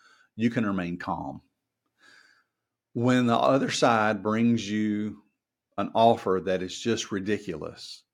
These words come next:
remain calm. You've already determined, you've predetermined your prioritized goals, reasonable goals. You know what those are.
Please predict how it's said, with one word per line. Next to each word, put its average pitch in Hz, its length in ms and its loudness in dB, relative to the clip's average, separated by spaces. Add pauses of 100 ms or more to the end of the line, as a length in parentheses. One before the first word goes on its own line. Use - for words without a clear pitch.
(480)
remain 131 320 2
calm. 131 500 -4 (520)
You've 120 200 2
already 131 540 4
determined, 107 720 -4
you've 90 240 -10
predetermined 160 1120 0 (400)
your 110 260 -2
prioritized 120 1200 0 (260)
goals, 85 720 -4
reasonable 107 540 -4
goals. 90 500 -6 (380)
You 101 100 -6
know 107 240 4
what 139 220 6
those 107 260 2
are. - 320 -8